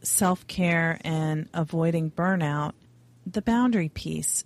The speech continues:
and not just for clinicians in our work. It's crucial, but for those of us who are in private practice, there's an aspect of entrepreneurship, and that is,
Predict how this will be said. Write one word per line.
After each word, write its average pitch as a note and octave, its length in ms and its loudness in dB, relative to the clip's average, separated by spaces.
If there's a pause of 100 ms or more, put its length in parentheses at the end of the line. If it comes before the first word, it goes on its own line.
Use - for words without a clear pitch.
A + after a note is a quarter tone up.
and F#3 280 2
not F#3+ 240 2
just G3 420 -2
for F3 520 0
clinicians F3 960 0
in F3+ 160 0
our E3+ 160 2
work. E3+ 560 0
It's - 360 0 (120)
crucial, E3 800 0
but F#3 240 2 (240)
for G#3+ 180 0
those A3+ 240 2
of B3+ 60 0
us B3 160 2
who A#3+ 80 2
are G#3+ 160 0
in F#3+ 240 -2
private F#3 360 -2
practice, G#3 460 -2
there's F3 360 0
an E3+ 120 -4
aspect F3+ 480 0
of F3+ 60 -6
entrepreneurship, E3+ 1000 -2 (100)
and D#3+ 200 -2
that E3+ 400 2 (200)
is, D#3+ 680 2